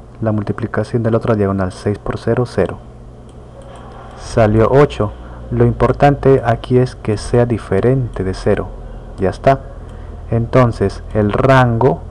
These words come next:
como mínimo va a ser dos. ¿De acuerdo? Porque esta matriz era de dos por dos, o sea, pu-, el rango puede ser más todavía.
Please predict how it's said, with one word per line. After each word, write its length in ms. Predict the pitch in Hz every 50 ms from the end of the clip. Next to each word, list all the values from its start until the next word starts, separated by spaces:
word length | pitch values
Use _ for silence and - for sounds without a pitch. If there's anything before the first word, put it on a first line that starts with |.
| - - - - -
como 400 | - - - 117 113 117 113 117
mínimo 760 | 127 139 160 175 180 175 170 165 165 165 160 165 185 226 220 - - - - - - - - - - - - - - - - - - - - - - - - - 101
va 100 | 92 87
a 60 | 92
ser 340 | - - - 120 127 131 - - - - - - - - - - -
dos. 520 | - 101 101 90 78 - - - - - - - - - - - - - -
¿De 80 | 95
acuerdo? 320 | 95 - - 120 120 113 104
Porque 240 | - 104 - - -
esta 160 | - - 104
matriz 400 | 95 92 - - 107 101 - -
era 160 | 101 95 98
de 100 | 92 90
dos 160 | 90 95 92
por 200 | - - 113 120
dos, 200 | 135 143 139 -
o 60 | -
sea, 240 | - - 101 - -
pu-, 120 | - 95 -
el 120 | - 117 104
rango 280 | - 107 113 110 104
puede 200 | - - 98 92
ser 200 | 92 - 101 95
más 260 | 104 104 98 92 - -
todavía. 400 | - 95 101 117 143 139 104